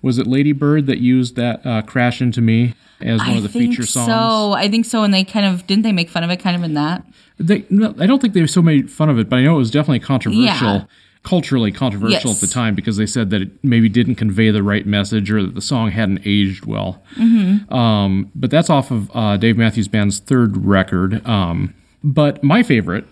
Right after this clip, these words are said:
Speaker 1: is actually kind of, uh, a later album. I think it's their fourth album. It's called Before These Crowded Streets.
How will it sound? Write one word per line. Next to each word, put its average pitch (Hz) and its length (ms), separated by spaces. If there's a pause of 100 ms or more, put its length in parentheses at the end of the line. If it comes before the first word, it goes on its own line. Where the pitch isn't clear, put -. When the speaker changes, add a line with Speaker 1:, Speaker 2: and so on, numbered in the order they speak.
Speaker 1:
is 117 200
actually 127 380
kind 139 260
of, 117 180 (340)
uh, 113 260
a 120 60
later 127 340
album. 98 180
I 101 40
think 127 160
it's 123 120
their 104 100
fourth 107 340
album. 95 240
It's - 140
called 101 340
Before 135 320
These 117 220
Crowded 110 380
Streets. - 640